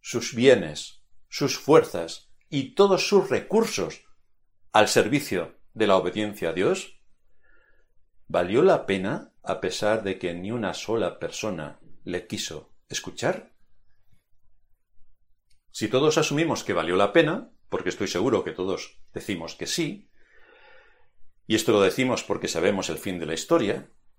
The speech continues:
la pregunta que nos queda es si tú estás siendo responsable ante Dios, al igual que lo fue Noé, en aquellas cosas que Dios ha puesto bajo tu mano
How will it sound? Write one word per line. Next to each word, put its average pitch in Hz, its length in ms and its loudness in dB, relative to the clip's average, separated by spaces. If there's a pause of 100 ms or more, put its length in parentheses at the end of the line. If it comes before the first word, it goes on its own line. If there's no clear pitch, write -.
(580)
la 110 160 2
pregunta 175 480 2
que 160 80 -2
nos 147 180 -2
queda 151 300 2
es 156 160 0
si 110 140 0
tú 160 200 2
estás 156 460 0
siendo 143 280 4
responsable 120 800 2
ante 95 300 0
Dios, 160 420 0
al 101 160 2
igual 139 320 4
que 117 100 0
lo 104 120 2
fue 139 280 4
Noé, 135 640 2 (680)
en 101 160 2
aquellas 123 400 4
cosas 175 440 4
que 107 140 -2
Dios 117 280 2
ha 113 140 0
puesto 131 320 2
bajo 104 400 0
tu 90 140 -8
mano 85 500 -6